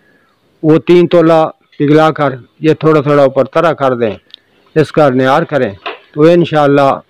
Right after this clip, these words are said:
अल्लाह ने चाहा तो रंगीन मेटल आपका नीचे आएगा और डायरेक्ट अब तक इसमें हमलान की ज़रूरत नहीं पड़ेगी, अगर पड़ेगी तो कम हमलान की ज़रूरत पड़ेगी।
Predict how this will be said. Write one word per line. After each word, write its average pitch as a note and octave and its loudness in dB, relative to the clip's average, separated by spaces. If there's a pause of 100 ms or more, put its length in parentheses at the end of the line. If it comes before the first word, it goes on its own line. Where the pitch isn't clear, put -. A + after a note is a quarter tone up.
(720)
अल्लाह D3+ 2
ने C#3+ 0
चाहा C#3+ 0 (560)
तो C#3 2
रंगीन E3 2 (340)
मेटल C#3 0
आपका C3+ -2
नीचे A#2+ -2
आएगा C#3 -2 (720)
और C3 0 (300)
डायरेक्ट F3+ -2 (340)
अब D3 0 (140)
तक D3+ 0
इसमें D3+ -2
हमलान C#3+ 0
की D#3 -2
ज़रूरत D3 0
नहीं F#3 0
पड़ेगी, D3 0 (380)
अगर C#3+ -2
पड़ेगी D3 0
तो C3+ -2
कम C#3+ -2
हमलान B2+ 0
की B2+ -4
ज़रूरत B2+ 0
पड़ेगी। D3 0